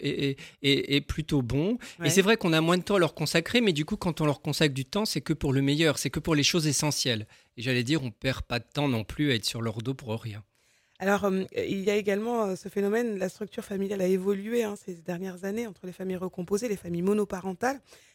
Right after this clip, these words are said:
Speaker 2: Est-ce que ces nouvelles structures fragilisent les liens avec nos ados ?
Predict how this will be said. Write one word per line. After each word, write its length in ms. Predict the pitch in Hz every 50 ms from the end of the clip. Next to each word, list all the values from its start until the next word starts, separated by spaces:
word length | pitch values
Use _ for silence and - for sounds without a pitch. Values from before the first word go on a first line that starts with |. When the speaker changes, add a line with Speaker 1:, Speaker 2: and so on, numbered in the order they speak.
| _ -
Speaker 2:
Est-ce 140 | 226 - -
que 80 | 285
ces 100 | - -
nouvelles 220 | 226 220 226 262 -
structures 440 | - - - 214 - - 294 277
fragilisent 640 | - - - - 247 254 214 226 226 208 254 277 - 185
les 200 | 185 196 202 196
liens 400 | 196 196 196 202 214 269 330 349 381 -
avec 260 | - 185 185 214 - -
nos 180 | 202 196 180 190
ados ? 260 | 185 175 175 185